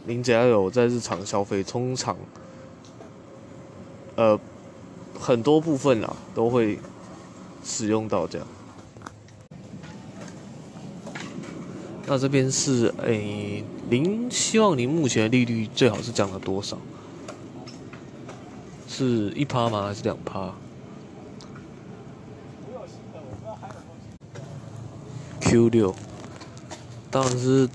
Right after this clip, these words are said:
越低越好啊，一趴吧，如果能够的话。那这个时候如果它还在线的话，就进入第二个阶段，那就是直接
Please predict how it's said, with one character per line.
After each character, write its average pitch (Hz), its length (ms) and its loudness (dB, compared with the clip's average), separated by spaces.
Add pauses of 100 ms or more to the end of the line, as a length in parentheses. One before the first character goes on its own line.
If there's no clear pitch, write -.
(100)
越 127 160 4
低 117 200 -2
越 110 300 6
好 92 200 -4
啊， 95 280 -4
一 107 60 0
趴 104 280 2
吧， - 240 2 (720)
如 113 80 4
果 110 120 8
能 98 180 -2
够 101 180 4
的 98 60 0
话。 101 100 -8 (2000)
那 160 100 4
这 156 140 8
个 135 80 10
时 123 100 6
候 131 120 10
如 131 80 10
果 120 100 10
它 120 160 4
还 110 100 6
在 107 220 6
线 101 220 6
的 95 80 -2
话， 98 180 4
就 107 80 2
进 113 180 2
入 113 140 2
第 104 180 2
二 98 60 6
个 95 80 4
阶 92 220 0
段， 90 260 -2
那 95 100 -4
就 104 80 2
是 101 300 0 (760)
直 120 140 0
接 139 380 10